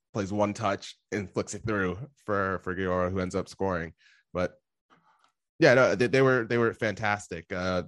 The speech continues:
it was Italy that they beat, right? Five one. So I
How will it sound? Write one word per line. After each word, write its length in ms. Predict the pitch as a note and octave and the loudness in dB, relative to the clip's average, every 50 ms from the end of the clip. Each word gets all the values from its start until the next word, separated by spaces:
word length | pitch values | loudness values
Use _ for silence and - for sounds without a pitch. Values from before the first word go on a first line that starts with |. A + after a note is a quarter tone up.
| - | -8
it 100 | - D#2 | -12 -10
was 140 | G2+ F#2 - | -10 -6 -2
Italy 320 | - A2+ A2+ A2 G2+ F#2+ | -2 0 0 0 0 -2
that 100 | F#2 E2+ | -4 -4
they 80 | - F2+ | -6 -6
beat, 280 | E2+ F#2+ F2+ F2+ E2+ - | -4 -4 -4 -4 -4 -6
right? 180 | - F#2+ - - | -6 -8 -6 -2
Five 200 | - G2+ F#2+ F2+ | -2 -2 0 0
one. 320 | G2+ G2+ G#2 G2+ G2+ G2 | -2 -2 -2 -2 -2 -4
So 340 | F#2 - G#2+ F#2+ F#2 D#2+ - - _ _ _ _ _ _ _ _ - - _ _ _ _ _ _ _ _ _ _ _ _ - _ _ _ _ _ _ _ _ _ _ _ - | -6 -4 -2 0 0 -2 -4 -8 _ _ _ _ _ _ _ _ -20 -20 _ _ _ _ _ _ _ _ _ _ _ _ -20 _ _ _ _ _ _ _ _ _ _ _ -2
I 480 | A#2 A#2+ A#2 A#2 A2 A2 G#2+ G#2+ G#2+ | 2 4 4 6 4 4 2 0 -2